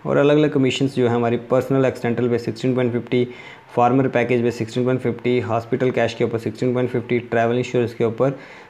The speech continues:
सिक्सटीन पॉइंट फ़िफ़्टी और क्रॉप इंश्योरेंस अगर हम करते हैं तो per farmer के ऊपर हमें थर्टी रुपीज़ कमीशन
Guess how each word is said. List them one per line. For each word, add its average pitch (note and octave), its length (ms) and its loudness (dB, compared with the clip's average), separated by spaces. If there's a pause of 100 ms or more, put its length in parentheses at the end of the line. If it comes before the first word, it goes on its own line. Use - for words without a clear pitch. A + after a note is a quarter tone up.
(160)
सिक्सटीन C#3+ 320 2
पॉइंट C#3 260 2
फ़िफ़्टी A#2+ 540 -2 (460)
और D#3 260 2
क्रॉप E3+ 280 2
इंश्योरेंस D#3+ 360 2
अगर D#3 140 4
हम D3 100 4
करते C3+ 360 2
हैं B2 340 0
तो C3+ 360 2
per D#3+ 140 6
farmer B2+ 460 2
के B2 80 2
ऊपर A#2 240 0
हमें A2+ 300 0
थर्टी A2 260 -2
रुपीज़ A2 360 -2
कमीशन D3+ 460 2